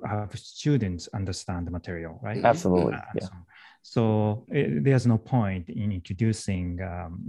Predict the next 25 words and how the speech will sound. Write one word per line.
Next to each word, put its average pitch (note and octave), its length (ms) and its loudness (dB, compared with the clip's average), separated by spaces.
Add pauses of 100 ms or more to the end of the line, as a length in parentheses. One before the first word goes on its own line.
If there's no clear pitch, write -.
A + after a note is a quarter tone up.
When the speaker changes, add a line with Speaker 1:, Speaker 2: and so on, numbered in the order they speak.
(120)
Speaker 1:
uh, - 140 -6
struggle F#2+ 480 -2
just F2+ 300 -6
for F#2 140 -10
the E2+ 80 -8
sake G2 300 -4
of F#2 120 -10
it, F#2 160 -14
right? A2 240 -6
Speaker 2:
Mm-hmm, E3+ 360 4
mm-hmm. A2+ 180 -2
Speaker 1:
But, C#3+ 240 -6
Speaker 3:
Of - 80 -2
Speaker 1:
uh, G#2 40 0
Speaker 3:
course. G#2+ 320 2 (260)
Speaker 1:
that A#2+ 140 0
said, F#2+ 500 -2 (300)
but, B2 400 0
uh, G#2 220 2
I A2+ 160 4
think A2+ 340 2
it's A2+ 240 -4
very A2 220 2
important G2+ 680 -2 (340)
to F2+ 380 -2